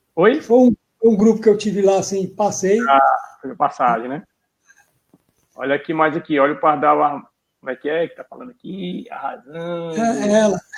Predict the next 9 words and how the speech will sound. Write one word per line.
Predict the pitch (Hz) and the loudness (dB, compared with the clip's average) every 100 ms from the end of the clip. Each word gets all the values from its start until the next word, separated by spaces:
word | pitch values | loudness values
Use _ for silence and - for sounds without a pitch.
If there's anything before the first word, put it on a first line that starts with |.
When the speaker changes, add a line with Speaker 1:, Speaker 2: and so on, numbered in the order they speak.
| - - | -14 -8
Speaker 2:
É. | 190 165 151 - - | -8 -6 -12 -12 -2
A | 220 | 2
minha | 285 320 | 4 4
fã | - 277 | 4 6
aí, | 277 175 143 | 6 4 2
minha | 233 285 | 0 0
fã. | - 170 135 - _ _ _ _ _ | -4 -10 -12 -20 _ _ _ _ _
Speaker 1:
É. | - | -12
Speaker 2:
Rejane. | 123 120 196 143 139 | -8 -4 -2 -4 -8